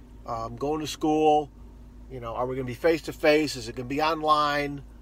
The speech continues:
Um, if we are doing face-to-face, it's gonna be smaller groups. So how do we,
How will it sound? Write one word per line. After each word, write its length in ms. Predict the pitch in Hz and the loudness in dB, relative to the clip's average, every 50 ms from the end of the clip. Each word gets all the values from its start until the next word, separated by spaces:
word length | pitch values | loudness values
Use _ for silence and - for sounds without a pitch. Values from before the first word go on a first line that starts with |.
| - - - - - - - | -20 -20 -20 -20 -20 -18 -16
Um, 500 | 113 113 110 110 110 107 107 107 110 117 - - - - | -16 -14 -14 -12 -12 -12 -14 -14 -16 -18 -18 -20 -14 -14
if 160 | 135 117 - | -14 -10 -4
we 80 | 127 | 0
are 120 | 143 151 156 | 0 0 0
doing 200 | 147 156 147 135 | 0 -2 -4 -2
face-to-face, 640 | - 160 151 143 - 147 135 - 151 143 143 147 135 | 0 0 0 0 -2 -8 -6 -2 0 0 0 0 -2
it's 120 | 139 131 | -8 -8
gonna 140 | 127 143 135 | -8 -6 -6
be 40 | 135 | -4
smaller 440 | 131 - - 147 143 147 143 147 139 | -6 -6 -4 2 2 2 4 2 -2
groups. 380 | 117 135 147 147 143 139 - | -2 0 0 0 -2 -2 -6
So 200 | - - - 131 | -10 -8 -6 -6
how 120 | 107 113 135 | -4 -2 -4
do 100 | 143 147 | -2 -2
we, 200 | 147 147 143 | -4 -6 -6